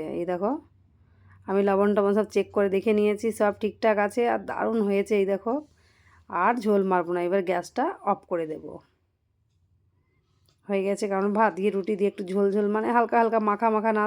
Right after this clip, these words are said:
থাকলে না, তখন খেতে ভালো লাগবে না। তাই এই দেখো, দুই মিনিটের জন্য এইভাবে রেখে দিচ্ছি। গ্যাসটা কিন্তু আমি বন্ধ করে দিয়েছি। তারপরে এই দেখো, লোকটা দেখো, so yummy, দারুণ হয়েছে না বন্ধুরা? তোমরা এইভাবে বানাবে,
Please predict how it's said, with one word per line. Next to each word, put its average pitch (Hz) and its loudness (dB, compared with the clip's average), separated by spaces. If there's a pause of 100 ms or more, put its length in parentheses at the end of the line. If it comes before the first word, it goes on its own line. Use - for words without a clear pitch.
থাকলে 269 -2 (120)
না, 160 -4 (560)
তখন 214 -4
খেতে 196 -2 (100)
ভালো 180 4
লাগবে 165 -4
না। 165 -4
তাই 226 0 (100)
এই 180 2
দেখো, 190 0
দুই 190 0
মিনিটের 175 -2
জন্য 180 0 (220)
এইভাবে 175 -2 (100)
রেখে 175 -4
দিচ্ছি। - -12 (540)
গ্যাসটা 196 -2
কিন্তু 240 2
আমি 247 0 (100)
বন্ধ 190 0 (120)
করে 175 -2
দিয়েছি। 160 -8 (1040)
তারপরে 190 0
এই 185 2
দেখো, 196 -2 (120)
লোকটা 196 -2 (100)
দেখো, 220 -4 (180)
so 190 0 (220)
yummy, 180 0 (160)
দারুণ 190 0
হয়েছে 196 0
না 208 2
বন্ধুরা? 220 2 (600)
তোমরা 196 0
এইভাবে 214 2 (100)
বানাবে, 226 2